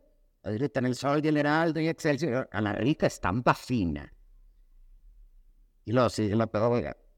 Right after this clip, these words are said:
Y a la dama que me dice, "Mostra, ¿qué es ese papel?". Entonces el chamaco responde, "El Adonis del Tiziano", nada menos.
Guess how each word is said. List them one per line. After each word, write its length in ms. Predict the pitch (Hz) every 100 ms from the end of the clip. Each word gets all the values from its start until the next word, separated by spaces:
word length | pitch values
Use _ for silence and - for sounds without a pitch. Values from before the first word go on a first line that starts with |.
| - _
Y 120 | - 135
a 40 |
la 120 | 131
dama 260 | 127 160 185
que 140 | -
me 100 | 143
dice, 280 | 131 214 -
"Mostra, 540 | 131 175 - 233 131 - _
¿qué 60 | -
es 80 | 185
ese 160 | 190
papel?". 480 | - 214 254 196 - - - _ _ _
Entonces 240 | _ 98 110
el 100 | 120
chamaco 360 | 135 110 135
responde, 600 | 139 135 - 190 123 - - _ _ _ _ -
"El 120 | 160
Adonis 440 | 175 226 302 285
del 140 | 156 143
Tiziano", 500 | 156 - 233 214 101 -
nada 200 | 113 107
menos. 220 | 85 -